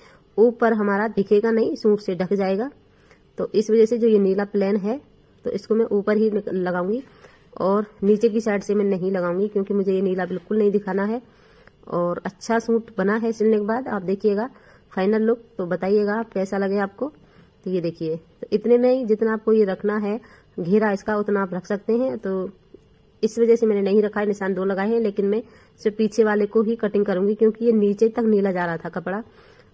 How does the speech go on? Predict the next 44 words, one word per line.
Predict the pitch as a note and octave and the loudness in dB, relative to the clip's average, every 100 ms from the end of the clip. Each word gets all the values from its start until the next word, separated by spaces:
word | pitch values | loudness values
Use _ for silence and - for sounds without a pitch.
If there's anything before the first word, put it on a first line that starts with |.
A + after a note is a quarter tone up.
| - | -8
और | F#3+ | -2
फिर | A#3 | 2
नीचे | A#3 A3+ A#3+ | 2 2 2
से | A3+ | 2
दिखता | G#3+ - | 2 0
है | A3 | 0
वो | A3+ | 0
अच्छा | G#3+ A3 | 0 -2
नहीं | G#3 | -2
लगता, | F#3+ E3 G#3 - _ _ _ _ _ _ _ _ - - | -2 -6 -10 -12 _ _ _ _ _ _ _ _ -14 -10
तो | F#3+ | -4
इस | G#3+ A3+ | -2 2
वजह | A#3 | 4
से | A3 | 4
फिर | A#3 G#3+ | 0 -2
उसको | G3 - | -2 -2
मैंने | G#3 G#3 | -2 -2
cancel | G3+ F3+ F#3 G#3 | -2 -4 -2 -4
कर | G3+ E3+ | -4 -4
दिया, | F#3 G#3+ - - - - | -4 -6 -10 -20 -20 0
जो | G3+ | 2
ये | G3 G#3 | 6 6
निशान | G#3+ G#3+ G3+ | 6 4 2
लगाया | F#3 F#3 F#3+ | 2 0 0
है। | A3 | -2
और | B3+ G3+ - | -4 -6 -6
इसकी | G3+ A#3+ | -4 -2
बगल | G3 F#3 G3+ | -2 0 0
में | G#3+ | 0
दूसरा | G3+ G#3 A3 | -2 0 0
निशान | G#3+ G3+ | 0 0
लगाऊंगी, | G3 F#3+ G3 | 0 0 0
जो | G3+ | 0
मैंने | G3+ G3 | -2 -2
पहले, | F#3+ F#3 G#3 C4 - - - - - | -2 0 0 -2 -8 -20 -20 -16 -6
आ, | F#3+ F3+ F3 - - F#3+ | -4 -4 -6 -16 -10 -2
मोहरी | F#3+ F#3+ A3 | -2 2 0
पे | G#3+ | 0
निशान | G3 F#3+ | -2 -2
लगाया | F3+ E3+ E3+ | -4 -4 -4
है | F3+ A#3 | -6 -6
उसके | - G3 E3+ | -8 -8 -8
सूट | E3 D3+ | -8 -10
में। | - | -10